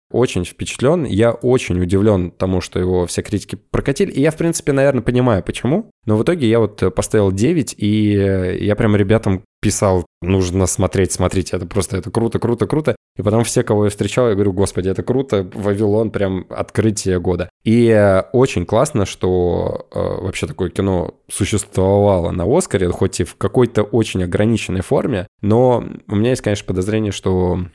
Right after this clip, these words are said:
таких фильмов, наверное, в ближайшее время больше и не будет, э, раз его так прокатывают, и денег оно не собирает. Видимо, это, наверное, какой-нибудь последний прецедент. Ну, Тарантино свой фильм последний снимет, и все, и вот, э,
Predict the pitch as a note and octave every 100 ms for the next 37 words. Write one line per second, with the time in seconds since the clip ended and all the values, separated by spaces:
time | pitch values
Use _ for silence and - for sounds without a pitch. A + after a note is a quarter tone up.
0 | _ - - G2+ - - F#2+ F2+ - F#2
1 | F2+ F2+ F2+ F#2+ A2+ A2 - B2 G#2 A2+
2 | G#2+ G2 G2+ G#2 F#2 - F#2+ F#2 F#2+ F#2
3 | F2+ F2 F#2 F#2 F2 F2 F#2 - F2+ F2
4 | F2+ F2+ F2+ - F#2 F2 E2+ F#2+ - F#2+
5 | C3 C#3+ G#2+ F#2+ F2+ - _ F#2 F2+ F2+
6 | E2+ G2+ C#3+ B2 F#2 F#2 F2+ - F2 F2
7 | F#2 F2+ G2 F#2+ F2+ F2+ F#2+ F#2 F2+ G2
8 | F2+ F2 - F#2 - F#2+ F2 - F2 -
9 | F#2+ B2+ - C3+ - - G#2 G#2 F#2 E2
10 | - F#2 - F2+ F2+ - F2+ F2 A#2+ B2+
11 | F#2+ - F2+ - F2 E2+ F#2+ F2 F2+ -
12 | F#2+